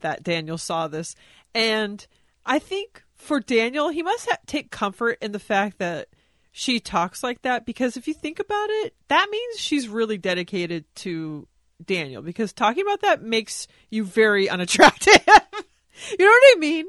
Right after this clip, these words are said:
Like, to say that kind of stuff, like, no dude's gonna be like, "Sweet, I'm into that." Well, maybe some creeps, but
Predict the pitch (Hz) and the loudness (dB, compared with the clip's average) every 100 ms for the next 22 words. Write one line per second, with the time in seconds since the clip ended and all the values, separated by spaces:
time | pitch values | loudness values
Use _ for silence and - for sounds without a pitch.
0 | - _ - - - 285 330 - 330 359 | -12 _ -20 -4 0 2 2 -2 -2 0
1 | 349 339 285 254 254 247 226 220 233 240 | 0 0 -2 -2 -4 -2 -4 -2 4 6
2 | 269 233 233 220 208 196 170 147 - - | 6 2 -2 -2 -4 -2 -4 -4 -6 -8
3 | 160 175 185 135 - 170 190 180 160 135 | -10 -8 -8 -8 -12 -12 -10 -8 -10 -10
4 | 135 185 170 147 143 151 - - - 131 | -10 -8 -10 -10 -12 -14 -18 -20 -14 -12
5 | - - - 175 | -12 -10 -2 -2